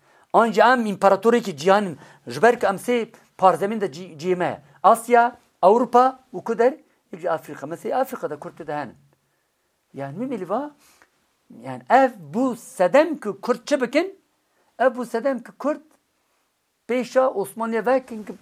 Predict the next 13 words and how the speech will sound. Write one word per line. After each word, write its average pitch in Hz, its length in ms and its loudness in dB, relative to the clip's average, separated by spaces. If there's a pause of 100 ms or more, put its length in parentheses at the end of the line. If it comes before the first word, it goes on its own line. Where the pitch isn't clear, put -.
(240)
rastî 175 200 -2
jî 208 100 -14
bibin 170 200 -12
împaratoriyek 120 640 -12
cîhanî. 90 220 -20 (560)
Gelo 208 340 2 (200)
Kurd - 340 -4
berhemberê 147 480 -2
vê 131 120 -16
çi - 160 -20 (300)
girtin? 208 560 -14 (300)
Kurdên 135 340 -12
demî 131 360 -8